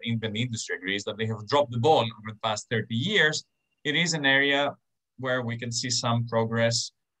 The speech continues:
especially with the discussions around hera, um, in Brussels, the setting up of an E, of a barda-like E U agency. We're, it's a big discussion. Um,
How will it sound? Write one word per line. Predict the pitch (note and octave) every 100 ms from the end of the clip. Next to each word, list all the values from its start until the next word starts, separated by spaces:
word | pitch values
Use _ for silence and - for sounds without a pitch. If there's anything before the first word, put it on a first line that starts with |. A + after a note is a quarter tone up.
| -
especially | C3+ B2 C3 B2
with | A#2
the | A2+
discussions | A2 - B2 B2 A2+
around | A2 G#2+ G2+
hera, | - D3+ C#3 C3+ C#3 C3+ _ _ _ _
um, | A#2 A2+ A2+ A2+
in | A#2 A2+
Brussels, | B2 B2 B2+
the | A2+ A2
setting | A#2 G#2 A2+
up | A2+
of | A2
an | A2
E, | G#2 A2+ G#2+
of | G#2
a | G#2+
barda-like | F#2+ A2 A#2+ A2 G#2 G#2 G2+ G2 _ A#2
E | A2
U | G#2+
agency. | B2+ C3 C3 B2+ B2+ A#2
We're, | G2 F#2+ F2+ F2+
it's | D#2+ F#2
a |
big | G2 G#2 G2
discussion. | G#2 G2 - C#3+ - C#3+ B2+ _ _ _ -
Um, | B2 A#2+ A#2 A#2 A2+ A2+ A2 G#2 E2